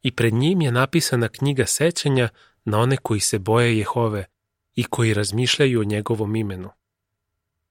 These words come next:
„Oni će biti moji”, kaže Jehova nad vojskama,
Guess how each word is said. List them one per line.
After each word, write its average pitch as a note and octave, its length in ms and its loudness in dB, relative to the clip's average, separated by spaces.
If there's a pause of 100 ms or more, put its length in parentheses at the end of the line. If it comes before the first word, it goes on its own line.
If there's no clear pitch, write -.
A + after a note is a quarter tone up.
(1040)
„Oni D3 260 6
će C3+ 180 0
biti D3+ 320 2
moji”, B2 420 2 (340)
kaže A#2 380 2
Jehova A2+ 400 0
nad G#2+ 180 -4
vojskama, G2 580 -6